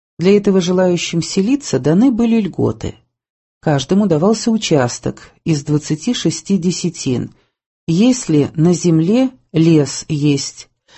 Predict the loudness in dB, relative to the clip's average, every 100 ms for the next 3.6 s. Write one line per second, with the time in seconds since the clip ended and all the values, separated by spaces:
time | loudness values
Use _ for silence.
0 | -20 -2 0 2 2 0 -6 -4 2 2
1 | 2 -2 -2 -2 -2 -2 -4 -6 0 2
2 | 2 -2 -12 0 2 2 2 2 2 2
3 | 2 2 0 0 -4 -8